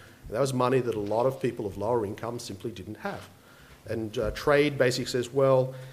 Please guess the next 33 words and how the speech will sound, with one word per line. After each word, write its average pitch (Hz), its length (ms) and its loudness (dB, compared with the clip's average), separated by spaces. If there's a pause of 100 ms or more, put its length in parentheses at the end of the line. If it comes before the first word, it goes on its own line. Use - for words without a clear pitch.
(160)
yeah, 202 100 6
and 135 80 8
I 139 40 8
used 135 140 4
to 147 60 0
remember 135 260 4
there 123 80 2
was 117 100 -2
a 113 40 -4
shoe 262 200 0
factory 101 460 -2
and 92 120 -8
textile 143 360 2
factories 98 440 -6
in 98 80 -12
Campbelltown." 98 540 -8 (580)
Those 117 220 2
things 123 200 4
moved 123 260 0
on, 123 220 2 (840)
moved 104 240 -8
us - 260 -6
overseas, 123 580 0
probably 107 460 -2
to - 100 -10
Korea 117 480 0 (540)
at 101 240 -8
first, - 480 0 (140)
um, 113 460 0
and 117 400 -2
those 120 260 0
workers 123 400 4
eventually 127 640 2